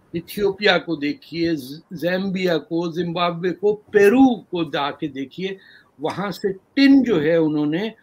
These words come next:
पूरे माउंटेन्स जो, अ, जहाँ से टिन एक्सट्रैक्ट होता है, वो कब्जे में लेके खरीद लिए हैं उन्होंने। And उनको,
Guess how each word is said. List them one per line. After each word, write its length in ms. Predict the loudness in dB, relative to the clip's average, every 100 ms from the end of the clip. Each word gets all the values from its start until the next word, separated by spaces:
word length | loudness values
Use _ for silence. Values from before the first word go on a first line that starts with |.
| _ _ _
पूरे 260 | -8 2 2
माउंटेन्स 760 | 2 -2 0 0 2 2 2
जो, 440 | 0 -2 -2 -2 -8 _
अ, 160 | -4 -4
जहाँ 240 | -4 -10
से 80 | -12 -14 _ _ _ _ _
टिन 360 | -4 -4 -4 -8
एक्सट्रैक्ट 580 | -14 -14 -6 -6 -6 -12
होता 220 | -8 -8
है, 120 | -8 -12 _ _ _
वो 340 | -6 -4 -4 -8
कब्जे 280 | -12 -6 -4
में 120 | -4
लेके 240 | -4 -6 -4
खरीद 320 | 4 6 6
लिए 160 | 2 0
हैं 100 | 0
उन्होंने। 380 | -2 -10 -16 _ _ _ _ _ _ _ -10 -4 -4
And 160 | -4 -8 _ _ -10
उनको, 840 | -10 -10 -14 -10 -6 -4 -6 -10